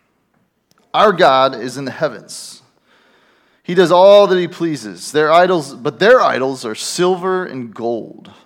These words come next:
the work of human hands. They have mouths, but they don't, they don't speak. They have eyes, but they don't see.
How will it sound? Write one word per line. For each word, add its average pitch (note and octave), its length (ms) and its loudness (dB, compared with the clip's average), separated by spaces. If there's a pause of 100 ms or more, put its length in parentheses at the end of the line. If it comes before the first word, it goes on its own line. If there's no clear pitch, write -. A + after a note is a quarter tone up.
(120)
the B2 80 -14
work E3+ 400 -4
of - 200 -18
human D#3 420 -8
hands. - 720 -18 (640)
They C#3+ 120 -2
have D3+ 220 2
mouths, D#3 600 2
but B2 300 -8
they B2 240 -6
don't, A2+ 640 -14
they A2 140 -8
don't A2 280 -10
speak. - 380 -14 (220)
They A#2+ 80 -8
have C3 140 -6
eyes, D3+ 320 4
but C#3 120 -8
they D3+ 60 0
don't D3 160 -2
see. C#3+ 460 -8